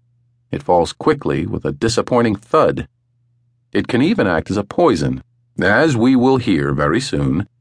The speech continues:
misfolded proteins are probably the secret of many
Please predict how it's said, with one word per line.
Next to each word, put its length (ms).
misfolded 760
proteins 640
are 160
probably 640
the 140
secret 520
of 120
many 360